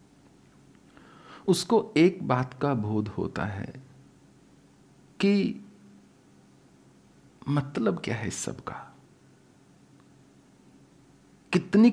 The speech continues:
देर तक मैं अपनी और अपनों की इच्छाओं की पूर्ति करता रहूंगा? "इदम अद्य मया लब्धम इमं प्रापस्य मनोरथम।"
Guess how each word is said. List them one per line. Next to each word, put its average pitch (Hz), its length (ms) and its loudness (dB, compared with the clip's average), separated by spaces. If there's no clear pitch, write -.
देर 135 300 6
तक 151 380 -2
मैं 139 160 0
अपनी 127 520 2
और 135 200 2
अपनों 127 360 2
की 131 140 -4
इच्छाओं 131 840 -2
की 131 260 -6
पूर्ति - 460 -4
करता - 380 -4
रहूंगा? - 420 -10
"इदम 117 360 2
अद्य 120 360 -2
मया 110 280 0
लब्धम 113 460 -2
इमं 131 280 2
प्रापस्य - 720 -6
मनोरथम।" 107 580 -4